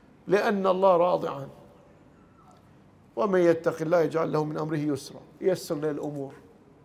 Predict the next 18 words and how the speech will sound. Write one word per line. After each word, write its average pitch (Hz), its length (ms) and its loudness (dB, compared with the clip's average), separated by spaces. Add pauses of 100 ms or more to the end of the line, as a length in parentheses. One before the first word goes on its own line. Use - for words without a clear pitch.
(760)
إذن 180 260 6
هذا 170 360 8
أمر 165 240 4
أيضًا 170 360 4 (720)
آخر. 147 420 6 (260)
من 220 240 6
ضمن 302 380 6
توصياته 240 720 8
قال: 220 360 10
"ومن 208 560 8
أذل 180 720 4
مؤمنا 240 840 0
أذله 151 560 0
الله". 117 220 -10 (320)
الله 220 280 4
يعز 180 320 2
من 160 180 -4
يشاء 156 560 -2